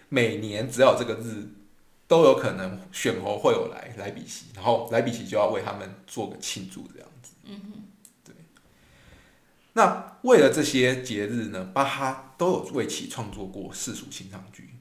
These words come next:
Speaker 1: 大概加总起来有十首。
Speaker 2: 嗯。
Speaker 1: 对。那因为有这样子的一个机会啊，巴哈也能因此与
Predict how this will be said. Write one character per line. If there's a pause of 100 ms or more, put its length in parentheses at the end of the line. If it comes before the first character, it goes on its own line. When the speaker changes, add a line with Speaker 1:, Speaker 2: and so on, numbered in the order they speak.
(140)
Speaker 1:
大
概
加
总
起
来
有
十
首。 (400)
Speaker 2:
嗯。
Speaker 1:
对。 (1600)
那
因
为
有
这
样
子
的
一
个
机
会
啊， (400)
巴
哈
也
能 (280)
因
此
与